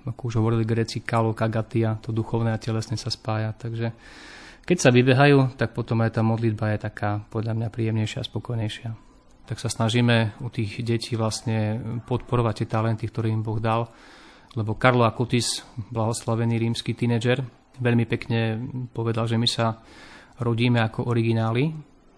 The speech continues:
ale problém je, že zomierame ako kópia. Vlastne tam spočíva, hej, tá podstata toho šťastia a radosti. Lebo každé dieťa, ktoré sa narodí, e, je šťastné, lebo vyšlo z tých Božích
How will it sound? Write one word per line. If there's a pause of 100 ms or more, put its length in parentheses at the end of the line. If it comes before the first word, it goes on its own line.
(220)
ale
problém
je,
že
zomierame
ako
kópia.
Vlastne
tam
spočíva,
hej, (240)
tá
podstata
toho
šťastia
a
radosti. (480)
Lebo
každé
dieťa,
ktoré
sa
narodí,
e, (640)
je
šťastné,
lebo
vyšlo
z
tých (180)
Božích